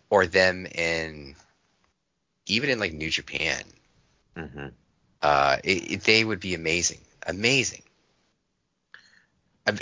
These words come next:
Speaker 2: They
Speaker 1: Lucha, Lucha, uh, Lucha, um, Brothers versus Midnight Express. Imagine, like, how insane that would get.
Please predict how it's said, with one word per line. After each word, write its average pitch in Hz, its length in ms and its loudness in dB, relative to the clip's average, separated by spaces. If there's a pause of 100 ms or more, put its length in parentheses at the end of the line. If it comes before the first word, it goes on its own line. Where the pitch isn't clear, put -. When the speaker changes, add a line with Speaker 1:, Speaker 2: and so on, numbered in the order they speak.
(140)
Speaker 2:
They 135 180 6
Speaker 1:
Lucha, 131 400 4
Lucha, 123 580 2 (200)
uh, 92 180 6
Lucha, 95 760 0
um, 82 240 -14 (260)
Brothers 87 320 0
versus 80 640 -6
Midnight 80 320 -2
Express. 78 480 2
Imagine, 78 720 0 (920)
like, 85 160 2 (200)
how 90 220 2
insane 107 920 2
that 78 220 -4
would 71 140 -18
get. - 400 -12